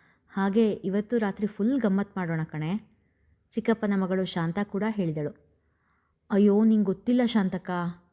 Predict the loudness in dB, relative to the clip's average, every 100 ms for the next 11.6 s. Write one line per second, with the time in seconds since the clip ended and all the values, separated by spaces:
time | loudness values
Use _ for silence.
0 | _ _ -6 -2 0 -2 0 0 2 0
1 | -2 -2 -2 0 0 2 2 -2 -2 -2
2 | -2 -2 -4 -2 0 2 2 2 -2 0
3 | -4 -4 -2 0 2 2 0 0 -4 -6
4 | _ _ _ _ _ _ -2 2 2 4
5 | 4 4 2 -2 0 2 0 2 4 4
6 | 2 0 -2 -2 -2 -2 -4 -6 _ _
7 | _ _ _ _ _ _ 2 4 6 4
8 | 0 -2 0 2 4 4 4 2 0 0
9 | -2 0 0 0 -2 -6 -8 -12 _ _
10 | _ _ -4 -2 0 2 2 2 2 2
11 | 4 4 2 -2 -6 -8